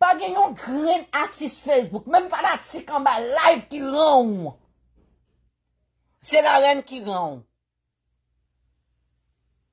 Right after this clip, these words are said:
Oke, enben nan Facebook la w ap anmède mouda moun, mari senda. Ou pa sèvyèt,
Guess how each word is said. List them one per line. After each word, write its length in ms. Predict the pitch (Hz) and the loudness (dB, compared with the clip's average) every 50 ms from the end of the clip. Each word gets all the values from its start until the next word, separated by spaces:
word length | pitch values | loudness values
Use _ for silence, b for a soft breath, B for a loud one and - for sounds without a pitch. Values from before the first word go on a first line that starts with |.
| _ _ _ - 226 254 | _ _ _ -4 -4 -2
Oke, 180 | 247 302 320 320 349 320 - _ _ _ _ _ - | 2 2 2 2 2 -2 -12 _ _ _ _ _ -8
enben 160 | - 339 330 311 | -4 -4 -2 -2
nan 120 | 285 262 | -2 -2
Facebook 420 | - 277 254 226 208 214 233 202 226 | -4 -6 -10 -10 -10 -14 -12 -6 -2
la 100 | 240 233 233 - - - | -2 -2 -2 -4 -4 2
w 80 | 226 | 2
ap 580 | 233 233 247 233 226 233 214 - 208 226 208 240 | 2 2 2 -6 -6 -8 -8 -2 -2 -2 -2 -2
anmède 360 | 226 214 220 220 202 190 202 190 | -4 -8 -8 -8 -6 -4 -4 -4
mouda 680 | 190 196 208 - - 190 202 214 214 180 196 196 185 185 | -4 -6 -8 -10 -10 -10 -8 -6 -6 -6 -6 -6 -8 -8
moun, 400 | 175 175 175 190 196 190 185 170 - _ _ _ _ _ _ _ _ _ _ _ _ _ _ _ _ _ _ _ - | -10 -8 -6 -6 -6 -6 -8 -10 -14 _ _ _ _ _ _ _ _ _ _ _ _ _ _ _ _ _ _ _ -2
mari 280 | - 226 247 254 262 254 | 2 2 2 2 0 -8
senda. 420 | - - 262 240 233 240 233 226 - | -8 -10 -8 -6 -4 -4 -4 -4 -6
Ou 100 | 226 220 - | -8 -4 -2
pa 140 | 240 202 196 | -4 -4 -4
sèvyèt, 800 | - - 247 220 190 147 160 196 226 233 214 - - _ _ | -8 -10 -8 -8 -8 -8 -6 -6 -4 -4 -4 -8 -10 _ _